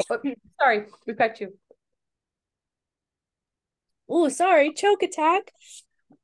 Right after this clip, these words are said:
Speaker 2: But there is also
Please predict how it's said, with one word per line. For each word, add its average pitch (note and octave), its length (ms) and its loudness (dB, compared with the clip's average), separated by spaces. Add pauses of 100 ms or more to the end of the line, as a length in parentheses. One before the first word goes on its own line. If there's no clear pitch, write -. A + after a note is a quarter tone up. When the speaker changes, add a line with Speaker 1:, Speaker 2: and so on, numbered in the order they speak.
(360)
Speaker 2:
But E4+ 520 -2 (500)
there D#4 300 -6
is D4 280 -8
also C4 760 -6